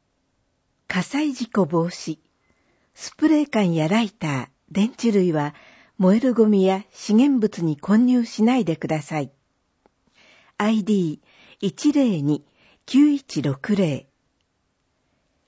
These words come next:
クリーンパーク茂原の火災は、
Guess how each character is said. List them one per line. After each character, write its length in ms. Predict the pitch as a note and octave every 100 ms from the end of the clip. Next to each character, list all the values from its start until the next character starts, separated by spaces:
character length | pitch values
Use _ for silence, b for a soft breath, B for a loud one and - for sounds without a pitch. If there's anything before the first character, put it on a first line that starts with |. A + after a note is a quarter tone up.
| _ _ _
ク 160 | - A#3
リ 80 | C#4+
ー 100 | D4+
ン 60 |
パ 140 | - C4
ー 100 | B3+
ク 160 | A3
茂 160 | A3 C4+
原 260 | A#3 F#3
の 140 | D#3 D#3
火 120 | D#3+
災 300 | C#3 F#3 D#3
は、 180 | D3+